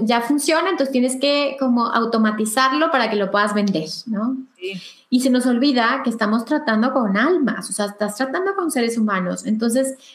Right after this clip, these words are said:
Speaker 1: no puedes sistematizar como si fueran robots. Entonces,
Speaker 2: Ujú.
Speaker 1: creo que... Eh, o sea, está bien que haya gente que, que lo pueda decir tan, de manera tan sencilla. Yo en mi experiencia, Ane-, no es así. <laughs> Lo que yo he visto es que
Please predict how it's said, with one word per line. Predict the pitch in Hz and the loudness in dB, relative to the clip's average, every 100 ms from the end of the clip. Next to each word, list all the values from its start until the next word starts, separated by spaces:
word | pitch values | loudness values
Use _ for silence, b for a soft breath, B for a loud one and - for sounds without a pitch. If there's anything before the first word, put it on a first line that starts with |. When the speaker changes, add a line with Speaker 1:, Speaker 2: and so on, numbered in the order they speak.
| - | 0
Speaker 1:
no | 247 269 | 2 4
puedes | 269 269 285 | 2 2 0
sistematizar | 302 277 247 220 220 220 220 226 269 | -2 0 2 0 -2 0 2 2 2
como | 262 214 | 2 0
si | 214 | -2
fueran | 214 208 202 220 233 - | -4 -2 0 2 0 -4
robots. | - 208 180 - - - - _ B B B | -8 -6 -4 -8 -10 -14 -14 _ B B B
Entonces, | - 254 269 185 | -4 0 2 0
Speaker 2:
Ujú. | 180 | -4
Speaker 1:
creo | 214 269 277 294 | 0 2 2 2
que... | 294 302 - - _ _ - | 2 0 -4 -14 _ _ -2
Eh, | 247 233 | 0 0
o | 233 | 0
sea, | 247 - | 0 0
está | 233 240 233 | 0 0 2
bien | 247 277 320 311 - | 2 2 2 -2 -2
que | 226 | 2
haya | 214 208 220 226 233 | 2 2 2 0 -2
gente | 226 214 220 | -2 0 -2
que, | 220 208 - | 0 -2 -4
que | - 196 185 180 | -4 -2 -2 -2
lo | 202 196 | -4 -4
pueda | 196 190 208 | -2 0 0
decir | 214 214 196 202 | 0 0 -2 -2
tan, | 196 202 196 | -2 -2 0
de | 196 | -2
manera | 185 185 | -2 -2
tan | 202 | -4
sencilla. | 208 202 247 262 - | -4 -2 0 0 0
Yo | 233 | 0
en | 240 | 2
mi | 247 | 0
experiencia, | - 226 233 240 262 277 | 0 0 2 0 0 0
Ane-, | 269 254 254 | 0 -2 0
no | 220 214 | 2 2
es | 208 214 - _ | 0 -4 -10 _
así. | 190 - 139 - - | -8 -6 -8 -10 -2
<laughs> | 220 622 640 - _ - - - - 220 185 | 0 0 -8 -16 _ -18 -16 -10 -4 -4 -2
Lo | 233 226 | 0 2
que | 226 220 - | 2 0 0
yo | 214 233 | 0 0
he | 233 | 2
visto | 262 269 269 | 0 0 0
es | 262 | 0
que | 240 196 196 | 0 -2 -2